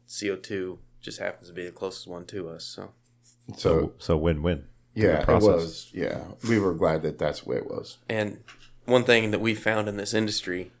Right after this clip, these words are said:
Speaker 1: is that, um, there's a lot of people out there that don't like to answer their phone and talk to you, and they're hard to get a hold of.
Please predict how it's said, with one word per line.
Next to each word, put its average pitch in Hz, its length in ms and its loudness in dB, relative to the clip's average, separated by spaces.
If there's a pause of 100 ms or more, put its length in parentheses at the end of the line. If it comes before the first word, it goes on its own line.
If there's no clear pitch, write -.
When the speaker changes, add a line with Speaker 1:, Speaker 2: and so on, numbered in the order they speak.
(420)
Speaker 1:
is 101 280 -4
that, 98 420 -4 (440)
um, 98 460 -4 (200)
there's 107 160 0
a 104 40 0
lot 107 200 4
of 101 60 -2
people 110 260 -4
out 110 180 0
there 107 220 2
that 92 160 -4
don't 85 160 -2
like 95 180 -4
to 82 80 -12
answer 95 260 -8
their 90 120 -10
phone 95 380 -8
and 90 120 -12
talk 101 300 -4
to 104 100 -8
you, 98 300 -10
and 92 80 -12
they're 90 140 -10
hard 107 180 0
to - 60 -14
get 101 120 -2
a 98 60 -6
hold 107 260 0
of. 107 260 -4